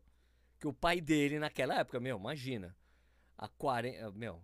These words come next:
imagina, há quarenta anos atrás o cara ter uma Mersa na casa.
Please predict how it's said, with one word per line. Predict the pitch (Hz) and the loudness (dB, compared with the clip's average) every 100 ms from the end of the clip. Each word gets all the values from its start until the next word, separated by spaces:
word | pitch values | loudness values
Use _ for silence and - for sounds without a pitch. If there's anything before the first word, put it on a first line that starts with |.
| - | -16
imagina, | 135 127 117 135 120 | -8 -8 -6 -6 -6
há | 107 110 | -8 -10
quarenta | - 147 123 131 180 220 190 | -6 -2 0 2 0 2 2
anos | 160 156 127 | 2 2 0
atrás | 120 - 147 135 | -2 0 -2 0
o | 139 | -4
cara | 156 156 | 0 0
ter | 151 151 | 2 0
uma | 156 156 | 0 0
Mersa | 143 139 135 - 98 85 _ _ | 2 2 0 -2 -10 -12 _ _
na | - 104 | -10 -10
casa. | - 92 80 76 | -6 -8 -8 -14